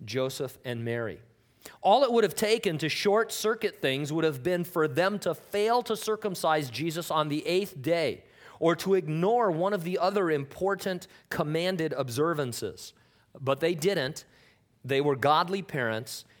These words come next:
and we can therefore glean some things from them to help us parenting our own kids. And so let's look at the text again, beginning in verse twenty-one. "And when eight days were completed for the circumcision of the child, his name was called Jesus,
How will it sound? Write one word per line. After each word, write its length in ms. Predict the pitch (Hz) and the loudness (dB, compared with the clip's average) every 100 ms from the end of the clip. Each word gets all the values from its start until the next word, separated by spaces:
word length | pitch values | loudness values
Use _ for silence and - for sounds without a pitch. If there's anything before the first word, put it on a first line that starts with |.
| _ | _
and 180 | 131 127 | -6 -2
we 140 | 143 | -2
can 240 | 143 170 131 | -2 -4 0
therefore 480 | 143 165 - 147 | 0 0 0 0
glean 340 | 135 135 165 196 | 0 -2 -2 -4
some 180 | 180 147 | -6 -6
things 300 | 143 135 131 | -6 -6 -8
from 380 | - 165 180 | -6 -4 -2
them 240 | 135 113 113 | -2 -2 -2
to 160 | 123 | -4
help 260 | 123 143 139 | 0 -2 0
us 260 | 139 135 - _ _ | -2 -2 -8 _ _
parenting 520 | - 139 143 135 139 | -6 -4 -4 -6 -6
our 180 | 123 117 | -4 -2
own 200 | 117 117 | -2 -4
kids. 500 | 117 - 101 - - - - - | -6 -6 -6 -6 -16 -20 -20 -6
And 120 | 165 | -2
so 120 | 165 226 | 0 2
let's 240 | 269 - | 0 0
look 180 | 226 220 | -2 0
at 80 | 185 | -2
the 80 | |
text 400 | 175 180 165 - | -2 0 0 -2
again, 300 | 170 131 131 | -4 0 0
beginning 340 | 139 143 185 202 | 0 -2 -2 0
in 140 | 190 | -2
verse 180 | 170 175 | -2 -4
twenty-one. 640 | - 165 170 160 123 110 139 _ _ - - | -4 -2 -2 0 0 0 -4 _ _ -20 -4
"And 160 | 160 180 | 0 2
when 100 | 196 | 2
eight 220 | 226 190 | 2 2
days 280 | 214 220 196 | 2 2 0
were 140 | 208 | 0
completed 540 | 202 190 170 156 170 | 0 -2 0 0 0
for 160 | 160 160 | 0 -2
the 100 | 151 | -2
circumcision 720 | 156 202 214 202 - 190 185 | -2 -2 -2 -2 -2 -2 -2
of 100 | 190 | -2
the 80 | 180 | -4
child, 520 | - 147 123 120 139 - - - | -2 2 4 4 2 -4 -20 -2
his 200 | 165 139 | -2 0
name 280 | 170 202 | 0 0
was 160 | 220 208 | -2 -6
called 420 | - 190 190 185 | 0 2 4 2
Jesus, 640 | 127 165 160 123 117 - | -4 -4 -2 -2 -4 -6